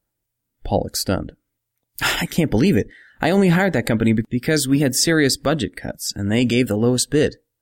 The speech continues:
I guess that explains why." "You'll know for the next time that the lowest bid isn't necessarily the best bid. It might be valuable for you in the future to specify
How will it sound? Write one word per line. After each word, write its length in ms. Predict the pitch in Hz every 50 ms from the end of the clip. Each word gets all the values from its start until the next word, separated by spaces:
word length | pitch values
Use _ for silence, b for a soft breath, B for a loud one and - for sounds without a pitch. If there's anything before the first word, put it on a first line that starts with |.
| _ -
I 60 | -
guess 340 | 104 98 131 156 160 123 -
that 140 | - 107 104
explains 400 | 98 - - - 120 127 123 107
why." 320 | 104 117 135 139 117 104 - _ _ _ _ _ _ _ _ _ _ _ _ _ _ -
"You'll 240 | 247 233 - -
know 220 | 208 220 202 185 143
for 120 | - 135
the 80 | 113 117
next 300 | 113 110 101 - - -
time 340 | - 87 69 50 50 - - _ _ -
that 180 | - 104 101 -
the 100 | 117 107
lowest 380 | 107 123 127 123 113 - 104
bid 240 | 95 104 104 101 101
isn't 340 | - 127 123 113 113 104 -
necessarily 800 | 104 101 - - - - - 113 107 104 104 110 110 110 107 98
the 200 | 95 101 101 95
best 420 | 98 95 98 90 - - - - -
bid. 260 | - - - - - _ _ _ _ _ _ _ _ _ _ _ -
It 80 | 110
might 180 | 127 156 143 127
be 120 | 107 104
valuable 520 | 98 98 117 143 160 120 95 - - 57 -
for 180 | - - 87
you 300 | 90 64 73 101 113 127
in 220 | 110 101 104 104 101
the 60 | 101
future 420 | - - 170 156 - - 104 107
to 140 | 101 - 113
specify 800 | - - - 185 - - 123 - - - 107 101 98 95 95